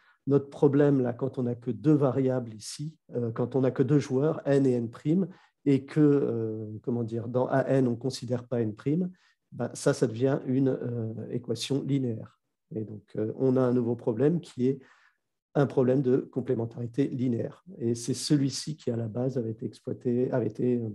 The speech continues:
étudié par Lemke Hobson, et c'est ce qui a donné, euh, leur algorithme bien connu et qui marche bien. Wilson a étendu, euh, cet algo au jeu à n joueurs, et nous, dans la thèse de Paul, on s'intéresse à, euh,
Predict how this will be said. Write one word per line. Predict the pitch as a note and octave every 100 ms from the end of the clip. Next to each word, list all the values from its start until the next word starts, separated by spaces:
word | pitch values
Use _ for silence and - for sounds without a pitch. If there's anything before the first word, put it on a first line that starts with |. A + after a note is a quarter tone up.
| G#2+ - _ _ _ -
étudié | D#3 - A#2 C3+
par | - A#2+
Lemke | A#2+ A#2 A#2+
Hobson, | A#2 - B2+ D3 D#3 - _
et | B2
c'est | -
ce | A#2 -
qui | - -
a | A2+
donné, | A2+ A2 B2+ C3
euh, | B2 A2 G#2+ A#2+ A2 A#2+ A2+
leur | A2 A2
algorithme | G#2+ A#2 A#2 A#2+
bien | B2 A#2
connu | A2+ A#2+ D#3
et | C3
qui | -
marche | A#2+ A2+ -
bien. | F3 _ _ _ _ _ _ - - - - _
Wilson | C#3+ D3+ - E3+ C#3 C3+
a | B2+
étendu, | B2+ C#3 C3+ A#2+ B2+ -
euh, | A#2
cet | A2+ B2+ A2+
algo | B2+ A2+ B2+ B2+ -
au | C#3
jeu | A#2 A#2+ A#2+
à |
n | A2
joueurs, | G#2+ G#2+ A2+ C#3 G3+ - - - _
et | C3 C#3+
nous, | C#3 C#3
dans | C3+ A#2
la | A#2
thèse | C3 A2+
de | G#2
Paul, | G#2+ B2+ C#3
on | E3
s'intéresse | B2 A#2+ A2+ A#2+ A#2 C#3+ D#3 - - C3
à, | A#2+ B2+ -
euh, | C3 A2+